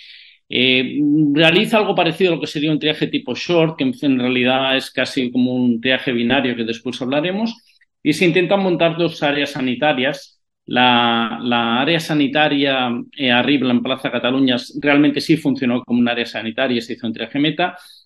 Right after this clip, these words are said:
La inferior, la, donde había mayor víctimas de heridas, realmente, eh, se montó posteriormente y funcionó, pero, pero con heridos más leves y fueron pocos. Pero aquí ya vemos, eh, que es algo que se ve en esa diapositiva, que no se entiende del todo muy bien,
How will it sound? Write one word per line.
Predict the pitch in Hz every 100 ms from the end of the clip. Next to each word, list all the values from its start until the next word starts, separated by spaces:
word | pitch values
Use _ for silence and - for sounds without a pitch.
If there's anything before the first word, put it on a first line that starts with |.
| _ _
La | - 131 131 127 123 131
inferior, | 139 135 131 127 156 175 -
la, | 139 127
donde | 113 123 117
había | 127 139
mayor | 139 139 123
víctimas | 135 143 139
de | 139
heridas, | 131 135 139
realmente, | 139 123 123 120 147 147 _
eh, | 135 123 120
se | -
montó | 131 131 139 139
posteriormente | 151 - 139 143 117 127 123 151
y | 143 143 120 113 113 107
funcionó, | 147 143 147 160 190
pero, | 147 123 117 110 -
pero | 117
con | 117 120
heridos | 120 143 139
más | 127 -
leves | 117 -
y | 113
fueron | - 101
pocos. | 90 - - - - - - - - - _ _
Pero | - 165
aquí | 165 208
ya | 233
vemos, | 214 208 170 220 - - _
eh, | 156 139 135 127 -
que | 135
es | -
algo | 165 151
que |
se | 147 139
ve |
en | 135
esa | 147
diapositiva, | 131 117 - 127 160 117
que | 120
no | 113
se | 123 151
entiende | 131 147 139
del | 135
todo | 139 135
muy | 135
bien, | 127 151